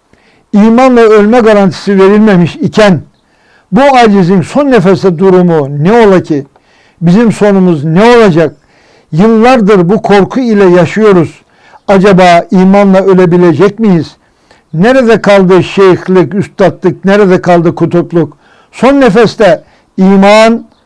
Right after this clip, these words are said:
son nefeste iman. Buyurun, akıbetimiz ne olacak? Oturup halimize,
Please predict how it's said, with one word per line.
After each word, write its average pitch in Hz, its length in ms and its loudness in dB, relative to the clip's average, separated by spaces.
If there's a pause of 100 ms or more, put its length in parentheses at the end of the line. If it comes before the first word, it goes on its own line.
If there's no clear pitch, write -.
(300)
son 220 360 -2
nefeste 185 640 -2
iman. 180 560 0 (640)
Buyurun, 202 400 0
akıbetimiz 180 800 -2
ne 196 220 2
olacak? 190 440 0
Oturup 185 400 -2
halimize, 180 640 0